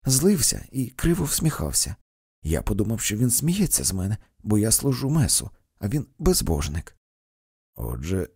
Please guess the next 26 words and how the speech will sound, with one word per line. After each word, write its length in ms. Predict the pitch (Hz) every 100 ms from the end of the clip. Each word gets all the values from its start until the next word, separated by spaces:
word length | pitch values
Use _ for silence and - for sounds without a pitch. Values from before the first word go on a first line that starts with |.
| _
він 280 | 92 101 107
збрехав». 640 | 92 95 120 - - 50 - _ _ _ _ _ _ _ _
«А 140 | 180
що 220 | - 95
він 120 | 95
сказав?» 420 | 95 - 101 101 101 - _ _ _ _ _ _ _
«Що 200 | - -
вчора 360 | 55 - 110 113
зранку 460 | 95 113 131 - -
перед 280 | - 73
його 220 | 80 90 98
домом 320 | 123 120 104
нічого 400 | 101 95 120 120
не 120 | 117
сталося, 680 | 113 - 65 50 - 50 - _ _ _
бо 180 | - 67
інакше 400 | 55 - - - - 110
він 220 | 104 107
би 80 | 110
щось 320 | - 90 -
помітив». 560 | - 120 82 - - - _ _ _ _ _ _ _ _
Хлопець 480 | - 110 123 120 -
пильно 320 | - 110 113
подивився 540 | 104 95 90 92 - 76
на 80 |
Мегре 400 | 78 78 92 107